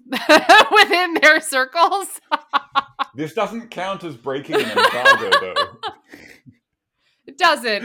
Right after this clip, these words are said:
Speaker 1: I'm just saying that, um, as soon as anything gets released where they're like,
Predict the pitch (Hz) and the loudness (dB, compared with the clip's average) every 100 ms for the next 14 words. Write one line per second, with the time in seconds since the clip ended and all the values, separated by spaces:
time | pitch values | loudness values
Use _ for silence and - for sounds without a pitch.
0 | 247 262 277 294 - 262 233 226 214 185 | -4 -4 -4 -8 -6 -4 -4 -4 -2 -2
1 | 185 196 185 175 165 165 _ _ 254 240 | -4 -4 -4 -4 -8 -18 _ _ -8 -8
2 | 247 302 294 294 277 262 240 247 262 262 | -8 -10 -6 -8 -8 -8 -4 -4 -6 -12
3 | 277 262 262 262 254 240 254 240 202 220 | -10 -8 -8 -8 -10 -10 -12 -10 -10 -12
4 | 220 226 202 185 165 160 160 | -12 -12 -8 -10 -10 -16 -20